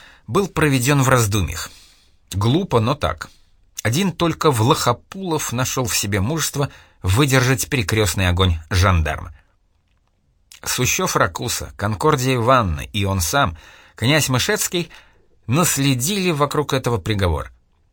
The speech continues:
Только великий русский бог сразил старого упрямца. "Но что это?" раздумывал Сергей Яковлевич.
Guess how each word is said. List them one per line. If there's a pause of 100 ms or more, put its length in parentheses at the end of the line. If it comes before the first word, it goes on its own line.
(600)
Только (220)
великий
русский
бог
сразил
старого
упрямца. (1300)
"Но
что
это?" (500)
раздумывал
Сергей
Яковлевич.